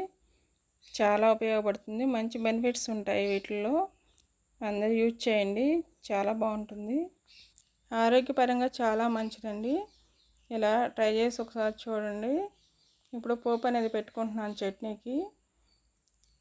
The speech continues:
జీలకర్ర, ఆవాలు, పచ్చిపప్పు, కరివేపాకు,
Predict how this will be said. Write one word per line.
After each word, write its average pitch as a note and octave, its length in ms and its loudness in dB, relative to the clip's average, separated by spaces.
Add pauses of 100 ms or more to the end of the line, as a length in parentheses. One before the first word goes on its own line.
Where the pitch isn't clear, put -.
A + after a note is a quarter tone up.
(240)
జీలకర్ర, A#3+ 420 2 (800)
ఆవాలు, A3+ 580 4 (960)
పచ్చిపప్పు, A#3+ 640 -6 (1040)
కరివేపాకు, A3+ 760 0